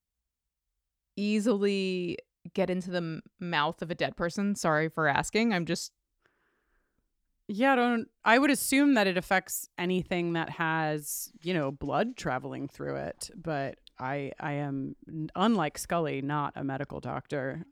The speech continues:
Speaker 1: Yeah, this
Speaker 2: Um,
Speaker 1: is where, uh, having, <laughs> having my mortician friend on speed dial would be really helpful.
Speaker 2: <laughs> Yeah, phone a friend, phone a mortician. I have questions about the teeth of the whole thing, honestly,
Speaker 1: Yeah.
Speaker 2: because
Speaker 1: Yeah.
Speaker 2: it seems like there are fangs, but then they go away when you're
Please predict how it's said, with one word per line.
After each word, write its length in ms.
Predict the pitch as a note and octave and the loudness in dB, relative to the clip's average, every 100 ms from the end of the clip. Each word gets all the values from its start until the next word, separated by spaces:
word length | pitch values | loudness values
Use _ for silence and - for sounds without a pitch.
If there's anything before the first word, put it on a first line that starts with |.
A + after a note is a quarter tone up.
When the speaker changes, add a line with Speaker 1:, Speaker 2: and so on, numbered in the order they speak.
| F3 | 2
Speaker 1:
Yeah, 240 | A#3+ E3+ | 4 4
this 160 | A3 D#4 | 2 0
Speaker 2:
Um, 60 | |
Speaker 1:
is 60 | D4+ | 2
where, 520 | C4+ A#3 G#3+ G3 F3 | 4 6 6 6 4
uh, 100 | - | 2
having, 540 | G3 A#3 B3 A#3+ A3+ D4 C4+ - | 4 4 6 2 4 2 0 -8
<laughs> 240 | - - - | -14 -14 2
having 340 | A#3 B3 B3+ | 6 6 6
my 120 | A3+ | 6
mortician 540 | G#3 F#3+ G#3 G3 F#3+ G#3 | 4 2 0 -2 -2 -2
friend 220 | E3+ E3 | -2 -2
on 120 | E3 | -4
speed 360 | - G3+ F3+ - | -4 -6 -4 0
dial 240 | F3+ B2+ | 0 0
would 100 | C3 | -2
be 120 | E3 D3 | -4 -2
really 220 | E3 F#3+ | 0 0
helpful. 560 | - - - - - - | -2 -4 -10 -10 -10 -8
Speaker 2:
<laughs> 80 | C#3+ | -4
Yeah, 200 | F3+ C#3+ | -2 -4
phone 280 | - F#3+ F3+ | 0 2 2
a 40 | |
friend, 260 | D#3+ C3+ D#3 | 0 -4 -4
phone 180 | - F3 | 0 2
a 40 | E3 | 2
mortician. 600 | D3 - C3 C#3 C3 D#3 _ _ _ - | -2 -6 -8 -8 -8 -12 _ _ _ 4
I 140 | B3 | 6
have 180 | F4 G4 | 8 4
questions 560 | D4+ C#4+ - B3+ A#3 G#3 | 4 2 2 0 2 0
about 560 | F3+ F#3 F3+ F3 - | 2 4 4 2 -2
the 80 | E3 | -8
teeth 420 | - - A#3 - | -6 -2 -2 2
of 140 | C4+ A#3 | 0 2
the 100 | C4 | 2
whole 240 | C4+ C4+ | 4 2
thing, 400 | - A3 A3 D#4 G4+ | 2 0 2 0 0
honestly, 500 | C4 D#4+ E4+ F4 F4+ | 2 2 2 2 4
Speaker 1:
Yeah. 120 | D#4+ | 4
Speaker 2:
because 480 | C4 A#3+ A3+ F#3+ F3+ | 4 2 2 0 0
Speaker 1:
Yeah. 180 | E3 C3+ | 0 2
Speaker 2:
it 280 | - A3+ - | 0 0 0
seems 640 | - - C#4 D4 D#4 C#4 | -4 -2 2 4 4 4
like 480 | B3 A#3+ A3+ - - | 4 6 4 -2 -20
there 540 | G#3 F3 F3 G#3+ A3 G#3 | -18 -16 0 4 6 6
are 140 | G#3 | 4
fangs, 680 | - C4+ B3 G3 G3 A3 - | 2 4 6 4 2 -2 -6
but 280 | F#3 G3 - | 0 0 0
then 600 | F3 G#3 G3+ G3+ G3+ F3 - | 0 2 2 0 -2 -4 0
they 180 | F#3+ | 0
go 340 | F3 G#3 G3 F3+ | 2 2 4 4
away 680 | F3 F3 E4 G4 G3 F3+ G3+ | 0 4 6 8 6 4 0
when 240 | F3+ F#3 | -2 -2
you're 380 | F3+ F3+ F3 E3+ | -2 -4 -4 -6